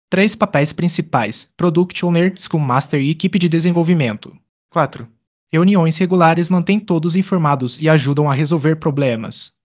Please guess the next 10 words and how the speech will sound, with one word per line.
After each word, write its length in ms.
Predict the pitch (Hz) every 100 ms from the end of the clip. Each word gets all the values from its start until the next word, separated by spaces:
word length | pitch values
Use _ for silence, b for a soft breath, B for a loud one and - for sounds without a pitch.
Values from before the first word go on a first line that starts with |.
| _ -
Cinco, 400 | 156 131 - - _ _ -
Scrum 240 | - 202
traz 260 | 196 165 165
benefícios 540 | 151 175 180 226 226
como 220 | - 190 170
flexibilidade, 1000 | 202 196 233 196 185 139 127 113 127 -
transparência 800 | - 160 156 170 170 208 - 214
e 80 | 180
maior 340 | 175 170 151 160
produtividade. 1000 | 156 170 190 190 185 160 123 107 -